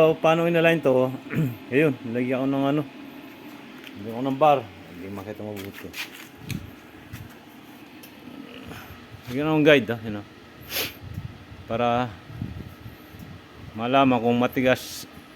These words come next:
o maganit-, mahigpit siya. So, ito okay naman. Ibig sabihin, naka-align yung tatlong ano, yung tatlong pillow block. Kailangan kasi meron ganito. Ayan, nakita nyo, parehas yung guide nyo sa ano,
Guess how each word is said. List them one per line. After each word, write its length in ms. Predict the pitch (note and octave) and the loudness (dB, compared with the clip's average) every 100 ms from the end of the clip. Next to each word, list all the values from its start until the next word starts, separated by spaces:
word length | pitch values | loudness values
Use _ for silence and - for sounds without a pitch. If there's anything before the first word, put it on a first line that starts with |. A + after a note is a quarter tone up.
| - | -12
o 400 | A2+ B2+ B2+ B2+ | -6 -2 0 2
maganit-, 400 | B2 A#2+ B2 B2 - | 2 2 0 -2 -2
mahigpit 420 | A#2 B2+ - - | -4 -2 -6 -2
siya. 240 | C3+ G#2+ G#2+ - - - - - - - - - - | 2 2 0 -10 -20 -20 -20 -20 -20 -20 -20 -16 -8
So, 260 | A2+ A#2 | -4 -2
ito 180 | B2+ - C3 | -2 4 6
okay 100 | C3 | 8
naman. 380 | C3+ B2+ A#2+ A#2 | 6 6 4 2
Ibig 80 | A2 | 2
sabihin, 320 | C3+ C3+ B2+ | 4 6 6
naka-align 480 | A#2+ B2 B2+ B2+ B2+ | 4 2 4 6 6
yung 60 | A#2+ | 4
tatlong 300 | A#2 B2 B2+ | 2 4 4
ano, 120 | C3 B2 - - - - - - - - - | 4 2 -6 -20 -20 -20 -20 -20 -20 -20 -14
yung 140 | G#2 G2 | -12 -4
tatlong 400 | B2 C3+ C3+ C3+ C3+ C3 C3 C3 C3 B2+ A#2+ A2 | 0 6 8 8 8 6 6 4 4 2 -2 0
pillow 240 | C3+ C3 | 4 4
block. 240 | A#2 A2+ - - - - - - - - - - - - - - - - - - - - - A2 | 6 4 2 -10 -18 -20 -20 -20 -20 -20 -20 -20 -20 -20 -20 -20 -20 -20 -20 -20 -20 -20 -10 0
Kailangan 300 | B2+ C#3 D3 | 2 4 4
kasi 80 | E3 | 6
meron 280 | C#3+ C#3 C#3 | 8 8 8
ganito. 260 | C#3 D#3 | 6 6
Ayan, 200 | C3 C3 | 6 6
nakita 340 | A#2+ A2+ A2 A#2 | 4 4 2 2
nyo, 220 | A2 G2 | 2 0
parehas 320 | G2 G2 F#2+ - | 0 0 0 -2
yung 100 | G2+ | -2
guide 220 | F#2+ F#2+ | 0 0
nyo 80 | F#2 | -2
sa 260 | - F#2 | -2 -2
ano, 140 | F2 | -2